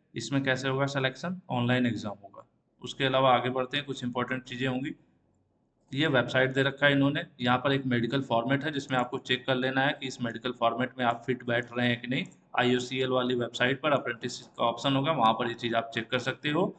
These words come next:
उसके बाद बात करें कि आपको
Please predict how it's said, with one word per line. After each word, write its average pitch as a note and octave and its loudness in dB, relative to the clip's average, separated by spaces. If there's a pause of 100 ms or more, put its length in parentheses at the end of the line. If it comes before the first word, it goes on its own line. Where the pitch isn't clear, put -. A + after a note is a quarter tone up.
(360)
उसके B2+ -4
बाद D#3 6
बात C#3+ 4
करें E3 2 (600)
कि C3 -4
आपको E3+ 4